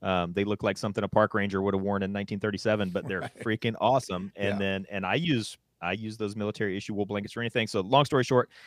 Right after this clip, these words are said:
Speaker 1: like, that's an example of one of those, of one thing that, like, technology hasn't really helped. Like, you
Speaker 2: Correct.
Speaker 1: can't go wrong with a good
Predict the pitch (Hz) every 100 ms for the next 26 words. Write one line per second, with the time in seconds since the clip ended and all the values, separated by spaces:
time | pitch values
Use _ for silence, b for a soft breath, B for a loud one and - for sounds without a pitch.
0 | B 117 113 117 127 117 117 107 113 104
1 | 98 120 143 107 - - 95 98 120 135
2 | 113 104 90 95 92 - 90 101 101 101
3 | 101 107 143 151 110 104 95 95 92 -
4 | - 95 95 101 - 127 110 113 110 107
5 | 104 98 98 107 101